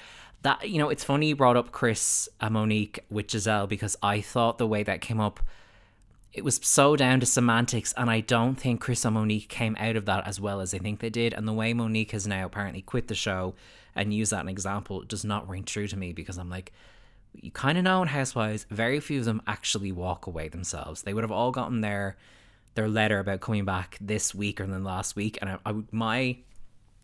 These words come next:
this is purely my speculation. I don't know any more than anybody else.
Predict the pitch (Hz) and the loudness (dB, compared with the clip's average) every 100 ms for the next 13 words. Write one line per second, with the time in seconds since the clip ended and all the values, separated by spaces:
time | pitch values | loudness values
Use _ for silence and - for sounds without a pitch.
0 | - 143 127 110 - 151 170 185 170 151 | -12 -8 -8 -10 -8 -4 0 0 0 0
1 | 147 143 - 120 117 - 113 104 123 143 | 2 0 0 0 0 0 -2 0 0 0
2 | 139 131 160 160 147 135 120 127 147 139 | 0 0 0 2 4 4 2 0 0 0
3 | 123 110 107 - | 2 0 0 -4